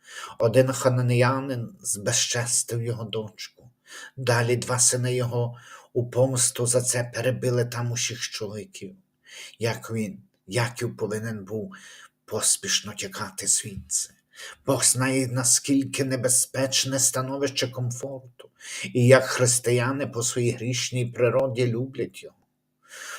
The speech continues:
Тому Бог хоче вирвати людей із зони комфорту і перевести в зону напруження. Люди хочуть розслабитися,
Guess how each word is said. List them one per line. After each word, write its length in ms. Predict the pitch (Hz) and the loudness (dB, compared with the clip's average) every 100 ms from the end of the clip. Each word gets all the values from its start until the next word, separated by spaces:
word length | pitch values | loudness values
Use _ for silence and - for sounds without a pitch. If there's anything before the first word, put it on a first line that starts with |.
| - | -6
Тому 260 | 123 117 | -2 0
Бог 180 | 101 113 | 2 0
хоче 440 | - 117 110 - 107 | -2 -6 -2 0 0
вирвати 840 | 113 117 127 120 120 120 120 131 | -2 -2 -2 -4 -4 -4 -2 -2
людей 380 | 117 117 123 127 | -2 -2 -2 -2
із 360 | - 120 117 - | -2 -2 4 4
зони 300 | 127 131 113 | 2 -4 -6
комфорту 800 | 117 113 - 117 123 - - - _ - - - - | -8 -10 -8 -8 -8 -12 -20 -20 _ -18 -14 -14 -8
і 60 | 127 | -4
перевести 560 | 117 113 110 - - | 0 2 2 0 0
в 80 | 120 | 0
зону 420 | - 110 110 110 | 2 2 -2 -8
напруження. 760 | 107 - - 107 - - - - _ _ _ - - - | -10 -10 -8 -8 -8 -8 -10 -20 _ _ _ -18 -10 2
Люди 180 | 127 117 | 2 2
хочуть 420 | - 123 131 117 | 0 0 0 -4
розслабитися, 1000 | 113 - 110 113 117 104 - 95 - | -2 -2 -2 -8 -8 -8 -8 -6 -6